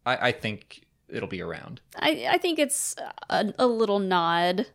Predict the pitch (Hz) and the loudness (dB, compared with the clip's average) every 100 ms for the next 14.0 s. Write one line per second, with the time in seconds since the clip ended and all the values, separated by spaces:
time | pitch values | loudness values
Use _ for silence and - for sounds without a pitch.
0 | _ _ _ - 196 190 214 202 185 185 | _ _ _ -2 -2 0 -2 0 0 2
1 | 180 175 175 170 - _ - - 202 180 | 2 2 2 0 -4 _ -16 -4 -2 -2
2 | - - 180 165 202 185 233 208 202 190 | 0 2 2 2 -2 2 4 2 0 -4
3 | - 190 185 190 185 185 180 170 170 _ | -2 0 2 4 6 4 2 -2 -2 _
4 | _ _ _ _ _ - - - _ _ | _ _ _ _ _ -10 -10 -12 _ _
5 | _ - - 254 330 302 247 185 202 185 | _ -20 -2 2 2 2 0 0 2 2
6 | 185 190 - 190 185 - 220 208 202 196 | 2 2 2 4 4 2 0 2 4 6
7 | 208 202 202 202 - 196 196 202 202 - | 6 4 2 2 2 2 4 2 0 -4
8 | - - - - 190 - - 196 - - | -4 -6 -8 -6 -6 -4 -4 -4 -4 -8
9 | - _ - 262 226 175 - 226 214 247 | -14 _ -6 -2 -2 -4 -2 0 2 4
10 | - - 247 226 - 233 214 240 226 262 | 2 0 -2 -2 0 0 2 2 0 2
11 | 214 196 202 - _ _ _ _ - 185 | 4 4 4 0 _ _ _ _ -8 -2
12 | 185 196 185 175 254 302 262 254 - 294 | 0 2 2 4 8 10 8 2 -2 -2
13 | - 311 233 - - - 110 - 254 | 0 0 0 -4 -6 -6 -4 -4 -4